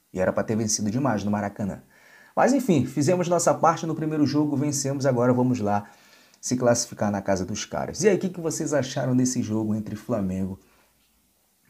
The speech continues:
Flamengo dois, Atlético Paranaense um? Comenta embaixo, deixa a opinião de vocês. A arbitragem,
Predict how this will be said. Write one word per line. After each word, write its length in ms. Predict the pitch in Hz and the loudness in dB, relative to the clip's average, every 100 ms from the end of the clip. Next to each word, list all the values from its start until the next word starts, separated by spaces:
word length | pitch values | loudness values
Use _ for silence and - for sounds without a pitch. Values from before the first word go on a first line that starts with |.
| - 120 | -18 -6
Flamengo 400 | - 127 139 139 | 2 4 4 2
dois, 260 | 120 117 | 2 2
Atlético 460 | 120 120 117 110 - | 0 0 -4 -4 -6
Paranaense 580 | 110 107 101 98 - - _ _ _ _ - | -4 -4 -4 -6 -10 -14 _ _ _ _ 2
um? 200 | 151 - - - | 2 2 -4 -6
Comenta 360 | 160 151 147 | -4 -2 -4
embaixo, 380 | 135 117 120 120 | -2 0 0 -2
deixa 220 | 113 107 | -6 -4
a 40 | 107 | -6
opinião 360 | 110 104 98 | -4 -4 -2
de 80 | 98 | -2
vocês. 420 | 92 92 - 90 | -4 -6 -8 -6
A 80 | 107 | -4
arbitragem, 720 | 110 98 98 101 101 95 95 | -2 -4 -6 -2 -2 -2 -4